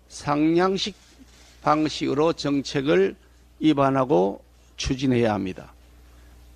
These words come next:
그래서 우리 당은 김포 시민의 뜻을 존중하겠다는 원칙을 천명한 것입니다. 북쪽, 북쪽과 동쪽으로는 한강,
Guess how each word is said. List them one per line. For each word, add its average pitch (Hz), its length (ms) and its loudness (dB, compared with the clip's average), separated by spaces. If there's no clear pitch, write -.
그래서 180 640 0
우리 143 200 2
당은 160 440 2
김포 160 520 4
시민의 175 400 -2
뜻을 165 460 -2
존중하겠다는 151 920 0
원칙을 147 640 -2
천명한 135 720 -2
것입니다. 113 500 -6
북쪽, 202 600 2
북쪽과 190 840 4
동쪽으로는 156 960 -2
한강, 131 600 -4